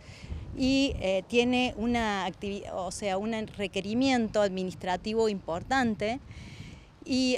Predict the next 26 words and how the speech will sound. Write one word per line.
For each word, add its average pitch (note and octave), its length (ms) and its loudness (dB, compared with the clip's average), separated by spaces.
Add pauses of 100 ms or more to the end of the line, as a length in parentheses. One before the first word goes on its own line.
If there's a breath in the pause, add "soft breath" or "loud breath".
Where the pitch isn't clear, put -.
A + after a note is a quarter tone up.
(120)
digamos, G3 460 -2
entre F#3+ 220 -2
mis F#3+ 180 -2
ideas G3+ 500 2
que F#3 460 -2
hemos F3+ 240 -4
hablado F3+ 360 -4
con F#3 180 -6
Martín, G3+ 420 -2
que - 80 0
ellos G#3+ 220 -4
en G#3 100 -4
algún F#3 200 -6
momento G#3 360 -4
intentaron, G3+ 1300 -2 (200)
eh, D#3 480 -10 (480)
darle F3+ 640 0
lugar G#3 540 2
a, F3 260 -4
a - 20 -4
la F3 140 -6
propuesta, A#3+ 600 -2
pero F#3 180 -10
no F3+ 100 -6
se F3 220 -6
pudo, B3 580 2